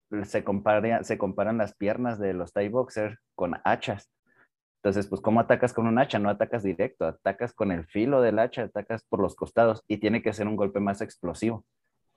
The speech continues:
Entonces, como que de esa parte me está emocionando un poco el,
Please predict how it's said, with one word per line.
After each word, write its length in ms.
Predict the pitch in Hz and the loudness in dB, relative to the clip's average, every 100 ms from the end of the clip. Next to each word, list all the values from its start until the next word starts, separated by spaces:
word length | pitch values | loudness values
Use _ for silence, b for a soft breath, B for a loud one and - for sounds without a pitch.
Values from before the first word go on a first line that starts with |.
| _ _ | _ _
Entonces, 600 | 98 98 104 104 104 - _ | -2 0 2 4 2 -2 _
como 340 | - 104 104 101 | -4 -2 -2 0
que 540 | 98 98 101 95 95 87 | 2 2 2 2 0 0
de 120 | 101 | -2
esa 240 | 101 104 | -2 -4
parte 280 | 117 117 120 | -4 -2 -2
me 160 | 117 104 | -2 -2
está 160 | - | 0
emocionando 560 | 107 120 120 107 104 117 | 0 0 -2 -2 -2 -2
un 100 | 113 | -2
poco 320 | 131 131 107 | -2 0 0
el, 200 | 98 | 0